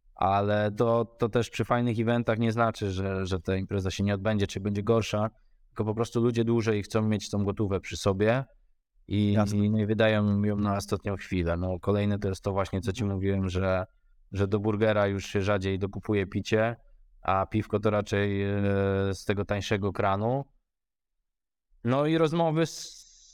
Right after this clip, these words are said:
Speaker 1: ze sponsorami, z partnerami są, e, cięższe, dlatego że, no,
Speaker 2: Mhm.
Speaker 1: jest tak jak w dwutysięcznym ósmym, my wtedy robiliśmy te imprezy niekomercyjne jeszcze, ale jednak, e, oparte z loty na,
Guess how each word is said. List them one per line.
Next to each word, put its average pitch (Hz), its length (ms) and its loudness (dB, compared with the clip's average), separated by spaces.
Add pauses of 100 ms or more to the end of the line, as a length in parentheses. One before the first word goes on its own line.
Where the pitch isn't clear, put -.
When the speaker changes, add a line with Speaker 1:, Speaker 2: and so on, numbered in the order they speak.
Speaker 1:
ze 143 100 2
sponsorami, 160 720 0
z - 60 -12
partnerami 123 600 0
są, 101 340 2
e, 95 380 2
cięższe, 101 640 0
dlatego 95 460 0
że, 95 340 0
no, 95 100 -4
Speaker 2:
Mhm. 104 300 -12 (340)
Speaker 1:
jest 101 180 -6
tak 131 160 2
jak 120 100 2
w 117 60 0
dwutysięcznym 120 720 0
ósmym, 113 560 0 (160)
my 107 120 -2
wtedy 113 240 0
robiliśmy 110 440 0
te 107 220 0
imprezy 107 840 0 (340)
niekomercyjne 113 880 0
jeszcze, 104 440 -2
ale 104 380 2
jednak, 104 520 0
e, 101 340 2
oparte 104 520 0
z 95 100 -6
loty 104 340 2
na, 98 500 2